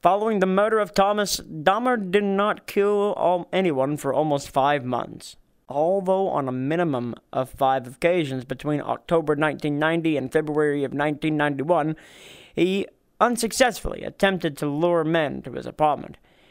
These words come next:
He was also known to have regularly complained of feelings of both anxiety and depression to his probation officer throughout nineteen ninety, with frequent references to his sexuality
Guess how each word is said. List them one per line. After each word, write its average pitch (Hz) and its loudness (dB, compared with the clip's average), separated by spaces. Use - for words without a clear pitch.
He 147 -2
was 139 -2
also 165 2
known 156 2
to 143 0
have 151 0
regularly 165 2
complained 139 -2
of 131 -4
feelings 131 -2
of 131 -4
both 151 0
anxiety 160 0
and 139 -2
depression 170 0
to 240 4
his 202 2
probation 190 2
officer 143 0
throughout 151 0
nineteen 131 -4
ninety, 165 -2
with 226 2
frequent 277 -2
references 180 -2
to 156 -2
his 151 0
sexuality 156 0